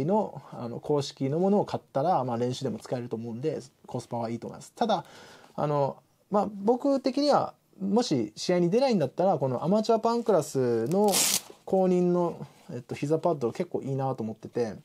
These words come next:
理由は、このベルクロがついてる、ひ-、ストラップがついてるんですね。なんで、下の部分、膝の下の部分がしっかりこう、巻けるというか、ピタッと、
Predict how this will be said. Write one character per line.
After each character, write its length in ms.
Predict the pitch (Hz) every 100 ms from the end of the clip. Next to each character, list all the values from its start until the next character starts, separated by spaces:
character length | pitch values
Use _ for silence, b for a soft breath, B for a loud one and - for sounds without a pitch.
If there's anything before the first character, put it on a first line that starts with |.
| b b _ _
理 80 | 220
由 160 | 240
は、 360 | 247 269 - -
こ 120 | - 151
の 300 | 143 143 - b b b b -
ベ 120 | 190
ル 100 | 226
ク 100 | 247
ロ 100 | 240
が 120 | 233
つ 120 | 220
い 80 | 233
て 120 | 165
る、 360 | 127 123 101 - - _
ひ-、 240 | - - -
ス 100 | -
ト 80 | 208
ラ 80 | 233
ッ 40 |
プ 160 | - 113
が 140 | -
つ 100 | -
い 60 | 127
て 80 | 107
る 60 |
ん 20 | 92
で 60 |
す 60 | -
ね。 160 | 139 b b b b -
な 100 | 233
ん 60 |
で、 200 | 214 190 117
下 560 | - - - - 233
の 80 | 233
部 80 | 240
分、 200 | 185 - - -
膝 240 | - 190
の 260 | 196 185 180 _ -
下 240 | - 208
の 100 | 214
部 80 | 220
分 280 | 170 117 104
が 160 | 107
し 140 | - -
っ 40 |
か 100 | 185
り 140 | 123 - -
こ 260 | - - - _ B B B B 120
う、 20 |
巻 140 | 113 -
け 40 |
る 120 | 127 135
と 80 |
い 60 | -
う 40 |
か、 240 | - - - -
ピ 80 |
タ 100 | -
ッ 20 | 160
と、 220 | - -